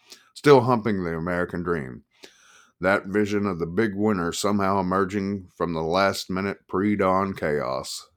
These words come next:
of a stale Vegas casino. Big strike in Silver City. Beat the dealer and go home rich. Why not? I stopped at the money wheel and dropped a dollar on Thomas Jefferson. A two dollar bill.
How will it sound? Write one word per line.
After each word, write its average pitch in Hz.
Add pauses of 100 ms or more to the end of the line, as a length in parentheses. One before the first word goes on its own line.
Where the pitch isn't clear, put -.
(100)
of 69
a 71
stale 73
Vegas 76
casino. 69 (2250)
Big 135
strike 160
in 117
Silver 120
City. 117 (720)
Beat 113
the 120
dealer 120
and 95
go 104
home 107
rich. 78 (280)
Why 107
not? 151 (560)
I 92
stopped 110
at 95
the 101
money 107
wheel 113
and 87
dropped 95
a 95
dollar 95
on 80
Thomas 98
Jefferson. - (1000)
A 82
two 127
dollar 64
bill. 52